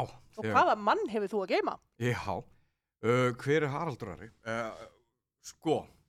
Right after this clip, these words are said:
Speaker 2: hvar eigum við að byrja? Eigum við að byrja bara á... á
Speaker 1: Bara, hvar ertu fæddur, til
Speaker 2: Já,
Speaker 1: dæmis?
Speaker 2: ég, ég sem sagt er, er fæddur og uppalinn í Vestmannaeyjum,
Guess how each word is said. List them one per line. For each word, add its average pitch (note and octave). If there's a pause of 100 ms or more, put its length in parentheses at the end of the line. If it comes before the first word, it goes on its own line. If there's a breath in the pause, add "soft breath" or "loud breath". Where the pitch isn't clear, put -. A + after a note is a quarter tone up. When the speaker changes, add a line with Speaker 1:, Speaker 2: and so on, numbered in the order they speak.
(920)
Speaker 2:
hvar C3+
eigum B2
við A2
að F#2
byrja? F#2+ (140)
Eigum G#2+
við G#2
að G#2
byrja A2+
bara A2
á... A2+
á A2+ (500)
Speaker 1:
Bara, G3+ (1120)
hvar F3+
ertu -
fæddur, -
til -
Speaker 2:
Já, -
Speaker 1:
dæmis? E4
Speaker 2:
ég, D3+
ég C#3
sem C3+
sagt C3+
er, D3 (160)
er C3
fæddur D#3+
og D3
uppalinn C3
í D3
Vestmannaeyjum, A#2+